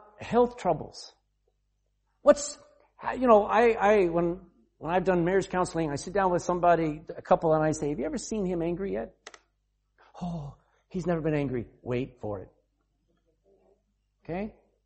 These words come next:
"You ever seen her when she's mad?" "Uh-huh." <laughs> "You still love her?" "Yeah." "Okay, you're all right."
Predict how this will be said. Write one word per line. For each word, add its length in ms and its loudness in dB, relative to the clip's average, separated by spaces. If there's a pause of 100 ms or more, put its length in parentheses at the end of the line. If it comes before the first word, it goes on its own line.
(280)
"You 80 0
ever 80 2
seen 180 4
her 60 4
when 100 2
she's 220 -2
mad?" 260 2 (640)
"Uh-huh." 1080 -6 (680)
<laughs> 400 -16 (360)
"You 60 -8
still 200 8
love 120 10
her?" 160 4
"Yeah." 120 -2
"Okay, 280 0
you're 160 6
all 80 8
right." 180 6